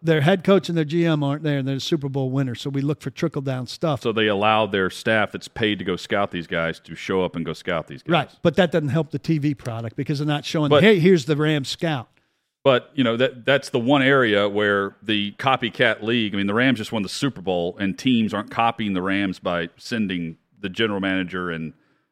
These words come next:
Speaker 2: and head coach out on vacation instead of showing up to the, to Indianapolis.
Speaker 1: Well, Breer had a couple people tell him, "If it goes this direction, we're gonna not come."
Speaker 2: Well, that's a veiled threat. I,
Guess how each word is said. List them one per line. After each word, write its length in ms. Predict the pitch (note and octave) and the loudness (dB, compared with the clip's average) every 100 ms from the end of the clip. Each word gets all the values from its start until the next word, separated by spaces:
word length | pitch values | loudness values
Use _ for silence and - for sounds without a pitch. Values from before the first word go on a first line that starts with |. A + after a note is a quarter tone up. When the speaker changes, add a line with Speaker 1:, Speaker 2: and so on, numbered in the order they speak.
| _ - | _ -10
Speaker 2:
and 240 | F#2+ F2 F2+ | -6 -6 -4
head 200 | G#2 - | -4 -2
coach 280 | G#2+ F#2 G2+ | -2 -2 -2
out 140 | F#2 | -2
on 80 | F2 | -2
vacation 540 | E2 - G#2+ G2+ F#2 | -6 -2 -2 -4 -8
instead 260 | E2+ - F#2 | -10 -6 -6
of 100 | D#2 - _ | -6 -16 _
showing 320 | - A2 F2+ | -4 -2 -2
up 100 | F2+ | -4
to 80 | - | -10
the, 140 | E2+ D#2+ _ | -18 -18 _
to 80 | G#2+ | -10
Indianapolis. 640 | G2 E2+ E2+ F#2 - - - | -6 -6 -6 -6 -8 -10 -2
Speaker 1:
Well, 140 | D#3+ | 0
Breer 300 | C3 F#3+ G3+ | 6 8 8
had 160 | E3 D#3+ | 6 2
a 40 | |
couple 240 | - E3+ C#3 | 2 0 2
people 280 | E3 C#3+ | 0 0
tell 300 | - D#3+ D#3 | -2 -2 -2
him, 260 | B2+ C3 C#3 - | -2 -4 0 2
"If 160 | F#3 | 2
it 120 | E3+ | 2
goes 320 | D3+ F3+ D#3+ C3+ | 4 4 2 -2
this 140 | D#3+ | -4
direction, 680 | - D3+ D#3 D#3 - F#3 F#3 _ _ _ _ _ | -2 0 0 -2 -6 -6 -8 _ _ _ _ _
we're 200 | E3+ E3+ | 2 2
gonna 220 | D#3 D3+ C#3+ | 2 0 0
not 280 | C#3 C#3+ - | -2 -4 -6
come." 260 | C#3+ G2+ - _ _ _ _ _ _ _ _ _ _ _ - | -8 -8 -16 _ _ _ _ _ _ _ _ _ _ _ -8
Speaker 2:
Well, 100 | E3 | 2
that's 180 | F#3 F#3 | 2 2
a 60 | |
veiled 380 | B2+ B2 A#2+ G2+ | 4 4 4 2
threat. 240 | G2+ | -2
I, 60 | G#2 | 2